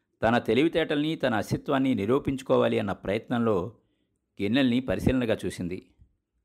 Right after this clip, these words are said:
రెండూ శుభ్రంగా తళతళ మెరుస్తూ కనిపించాయి. మరింత తీక్షణంగా చూసింది నళిని. రెండూ మరింత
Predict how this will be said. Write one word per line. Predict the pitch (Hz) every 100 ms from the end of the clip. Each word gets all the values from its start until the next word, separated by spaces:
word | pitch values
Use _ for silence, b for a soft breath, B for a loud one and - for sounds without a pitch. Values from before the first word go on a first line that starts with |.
| _ _
రెండూ | 90 98 131 143
శుభ్రంగా | 117 90 110 117 123 127 _ _ _ _ -
తళతళ | 104 120 127 127
మెరుస్తూ | 107 101 - -
కనిపించాయి. | 107 90 - 82 85 - _ _ _ _ _ _ _ _ _ 82
మరింత | 92 127 131
తీక్షణంగా | 123 120 165 131 -
చూసింది | - 104 92 110
నళిని. | 87 95 87 90 _ _ _ _ _ _ -
రెండూ | 120 165 190
మరింత | 135 117 160 - 123 110